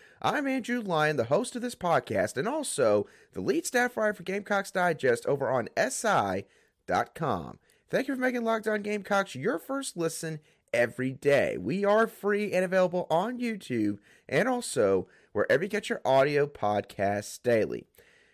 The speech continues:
The South Carolina Gamecocks are just five days away from taking the practice fields and beginning the spring practice period for two thousand and twenty-three. And we're now going to start talking about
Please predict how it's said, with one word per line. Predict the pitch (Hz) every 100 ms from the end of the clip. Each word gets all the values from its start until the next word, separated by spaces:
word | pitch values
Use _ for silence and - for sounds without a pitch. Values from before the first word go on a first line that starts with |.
| _ _
The | -
South | - 254 277
Carolina | 269 254
Gamecocks | 240 240 - 226 220
are |
just | 202 196 -
five | - 180 254 294 294 -
days | 208 214 214 226
away | 208 202 165 156
from | 156 104
taking | 87 147 -
the | 120
practice | - 202 180 165 151
fields | - 156 156
and | 151
beginning | 196 175 233 214 147 147 - -
the | 104
spring | - - - 123 156 185 202 -
practice | - 131 135 131 143 143
period | - - 170 143 117 117 - _
for | - 131 131
two | - 143 151
thousand | 139 131 127 127 127 -
and | 123 120
twenty-three. | - 117 101 113 113 - 113 87 50 - - - _
And | -
we're | 226 427
now | 427
going | 381 339
to | 320
start | - 247 -
talking | - 180 180 185
about | 170 151 143 143